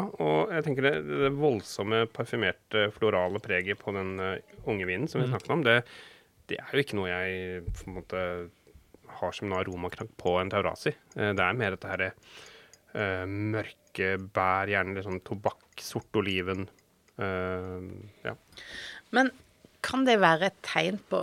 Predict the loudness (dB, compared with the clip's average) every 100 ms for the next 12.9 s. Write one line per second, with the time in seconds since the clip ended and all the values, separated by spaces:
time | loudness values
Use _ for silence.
0 | -2 -8 -10 -10 -8 -8 -8 -10 -6 -6
1 | -6 -8 -10 -4 -2 -2 0 -2 -2 -6
2 | -2 0 0 0 -2 -4 -8 -10 -10 -6
3 | -2 -2 0 0 0 -2 _ _ _ _
4 | _ _ -10 -8 -6 -4 -2 0 0 -2
5 | -6 -20 _ 0 2 2 0 -2 0 2
6 | 0 -4 _ -20 -10 -6 2 4 6 4
7 | -2 _ -12 0 4 6 6 6 6 8
8 | 8 6 6 6 6 4 4 2 0 -2
9 | -2 -2 0 -2 0 0 -2 -4 -10 -8
10 | -8 -6 -6 -8 -20 _ _ _ _ _
11 | _ _ _ _ _ _ _ _ -20 -20
12 | -20 -20 -18 -18 -10 -4 -2 0 -2